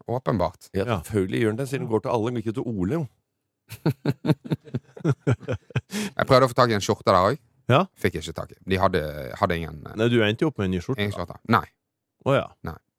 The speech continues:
Speaker 1: Jeg
Speaker 3: Altså,
Speaker 1: kjøpte en
Speaker 3: den
Speaker 1: T-skjorte.
Speaker 3: Ja.
Speaker 1: Ja.
Speaker 2: Han har, der
Speaker 1: Han
Speaker 2: også
Speaker 1: er
Speaker 2: har han noe samme skjorta. Alt er fra mister Lee.
Speaker 3: Ja.
Speaker 2: Nei, Lee, men det.
Speaker 1: <laughs> Mister Lee.
Speaker 2: <laughs> Ja. Ja. Ja, det var dumt. Eh, den er fra Lee.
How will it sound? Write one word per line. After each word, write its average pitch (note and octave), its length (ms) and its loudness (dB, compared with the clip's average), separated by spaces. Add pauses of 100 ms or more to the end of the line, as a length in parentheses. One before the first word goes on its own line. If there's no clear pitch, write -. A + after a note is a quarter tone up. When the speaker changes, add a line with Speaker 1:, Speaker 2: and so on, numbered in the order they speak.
(220)
Speaker 1:
Jeg G2+ 100 -6
Speaker 3:
Altså, G2+ 100 -4
Speaker 1:
kjøpte A#2+ 80 0
en A2+ 80 2
Speaker 3:
den A2 80 -2
Speaker 1:
T-skjorte. G2 280 -6 (520)
Speaker 3:
Ja. A2+ 80 2 (200)
Speaker 1:
Ja. F#2+ 160 0
Speaker 2:
Han G#2 120 2
har, G#2 260 4
der G2+ 260 2
Speaker 1:
Han A#2 100 4
Speaker 2:
også - 20 4
Speaker 1:
er A#2+ 100 2
Speaker 2:
har A#2 120 6
han A2 100 0
noe A#2 80 0
samme F2+ 280 4
skjorta. F2 340 0 (260)
Alt A2 240 2
er G2 80 2
fra G#2 160 2
mister G#2 240 -4
Lee. G2+ 240 -2 (340)
Speaker 3:
Ja. G#2+ 200 0 (340)
Speaker 2:
Nei, G#2+ 260 4
Lee, G#2 180 -2
men A2+ 100 -2
det. D3+ 100 -8 (420)
Speaker 1:
<laughs> C3 320 0
Mister - 480 2
Lee. - 220 2
Speaker 2:
<laughs> - 40 -6 (3250)
Ja. G#3+ 160 6 (600)
Ja. D4 380 4 (520)
Ja, F2+ 60 -2
det F#2 120 4
var F#2 80 2
dumt. D#2+ 260 -6 (140)
Eh, G2+ 60 4 (500)
den A#2 140 2
er A2+ 100 2
fra A#2+ 100 -2
Lee. C3 280 0